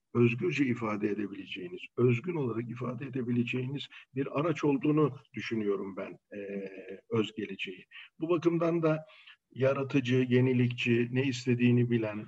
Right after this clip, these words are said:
hedeflerine nasıl ulaşacağına dair yol haritasını belirleyebilenler için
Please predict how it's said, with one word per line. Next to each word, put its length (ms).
hedeflerine 600
nasıl 300
ulaşacağına 720
dair 360
yol 280
haritasını 600
belirleyebilenler 880
için 380